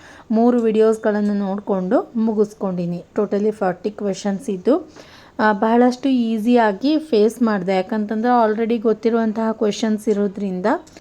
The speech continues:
ಈಸಿಯಾಗಿ ಆನ್ಸರು ಮಾಡ್ಬೋದು ಮತ್ತು ಅದ್ರ ಜೊತೆಗೆ ಎಕ್ಸ್‌ಪ್ಲನೇಷನ್ ಇರೋದ್ರಿಂದ ಪೂರ್ತಿ ಕವರ್ ಆಗಿಬಿಡ್ತೈತಿ. ನೀವು ಒಂದು ಸರ್ತಿ ನೋಡ್ರಿ, ಆ, ವಾಚ್ ಮಾಡ್ರಿ ಆ ವಿಡಿಯೋಸ್‌ಗಳನ್ನು.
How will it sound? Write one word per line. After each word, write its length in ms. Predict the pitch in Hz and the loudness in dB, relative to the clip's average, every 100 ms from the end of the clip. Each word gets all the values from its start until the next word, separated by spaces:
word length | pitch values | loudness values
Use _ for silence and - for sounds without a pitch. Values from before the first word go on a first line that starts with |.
| _ _ _ _ _ - _ - | _ _ _ _ _ -20 _ -2
ಈಸಿಯಾಗಿ 680 | 247 262 247 269 247 214 262 | 2 2 2 2 2 0 -2
ಆನ್ಸರು 540 | 220 202 208 254 262 | 0 -2 0 0 2
ಮಾಡ್ಬೋದು 580 | 240 220 202 190 180 294 | 2 2 2 0 2 2
ಮತ್ತು 340 | 247 208 220 | 2 0 0
ಅದ್ರ 180 | 208 208 | 0 0
ಜೊತೆಗೆ 520 | 196 202 196 214 233 | 0 -2 0 0 0
ಎಕ್ಸ್‌ಪ್ಲನೇಷನ್ 840 | 196 - - 226 233 226 233 220 220 | -2 -6 -4 0 0 0 -2 -2 -2
ಇರೋದ್ರಿಂದ 640 | 214 208 202 196 190 185 233 | 0 0 0 -2 -4 -2 -2
ಪೂರ್ತಿ 440 | 277 220 214 208 208 | 0 0 2 0 -2
ಕವರ್ 320 | 202 196 196 | 0 0 0
ಆಗಿಬಿಡ್ತೈತಿ. 760 | 208 180 185 180 226 226 262 277 190 180 247 | -2 -4 -6 -4 -4 -2 -2 -2 -6 -6 -4
ನೀವು 280 | 220 214 | -2 -2
ಒಂದು 160 | 214 202 | -2 -2
ಸರ್ತಿ 420 | 196 190 269 320 - - - - | -4 -2 -2 -4 -6 -20 -10 2
ನೋಡ್ರಿ, 440 | 247 240 180 190 | 4 4 2 -4
ಆ, 380 | 220 202 196 190 | -2 -2 0 -2
ವಾಚ್ 440 | 185 208 214 - 208 | 0 0 0 -2 -2
ಮಾಡ್ರಿ 280 | 190 196 | -2 0
ಆ 120 | 190 180 | -2 0
ವಿಡಿಯೋಸ್‌ಗಳನ್ನು. 1200 | 180 185 190 202 - 190 185 180 196 311 - | -2 -2 -2 -4 -4 -4 -2 -4 -2 -2 -4